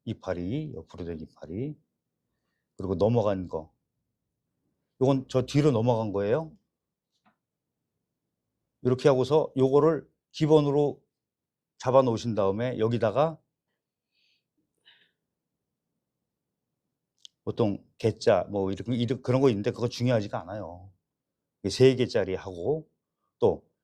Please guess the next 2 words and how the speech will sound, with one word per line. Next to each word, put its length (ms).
그러면은, 560
음, 520